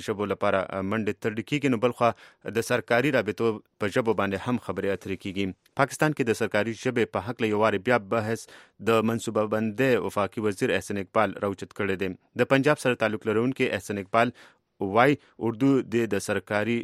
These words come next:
رابطو یوازینۍ ژبه جوړه کړی شي. خو پاکستان کې د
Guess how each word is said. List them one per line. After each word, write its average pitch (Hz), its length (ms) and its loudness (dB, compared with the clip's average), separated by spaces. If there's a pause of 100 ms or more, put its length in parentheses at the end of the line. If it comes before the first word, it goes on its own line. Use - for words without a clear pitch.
(140)
رابطو 101 440 0
یوازینۍ 98 600 -2 (320)
ژبه 104 240 2
جوړه 95 320 -2
کړی 95 200 -8
شي. 101 100 -6 (260)
خو 92 100 -6
پاکستان 107 500 -2
کې 123 100 -2 (440)
د 101 260 0